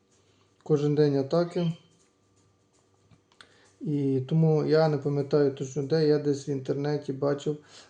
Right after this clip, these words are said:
е, що є фарба для відлякування хижаків. Е,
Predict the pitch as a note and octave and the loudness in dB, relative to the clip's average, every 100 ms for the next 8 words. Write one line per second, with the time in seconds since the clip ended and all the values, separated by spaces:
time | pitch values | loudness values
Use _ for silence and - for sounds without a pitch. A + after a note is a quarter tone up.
0 | - D#3 C#3+ C#3+ C3 D#3 D#3 D#3+ - D#3+ | -6 -2 0 0 -2 -2 0 0 2 2
1 | D#3+ D3+ D#3+ D#3+ - - _ _ D#3+ D3+ | 4 2 0 0 -6 -20 _ _ -4 2
2 | D3 C#3 D3 D#3 E3 D#3 D3+ - D3 C#3+ | 2 2 2 2 2 0 0 -2 -4 -4
3 | C#3+ C3+ B2+ - _ _ _ _ _ _ | -4 -4 -4 -6 _ _ _ _ _ _
4 | - - G#1 G#1 G#1 D#2 D#2 G#1 - | -16 -8 -6 -4 -4 -4 -4 -6 -8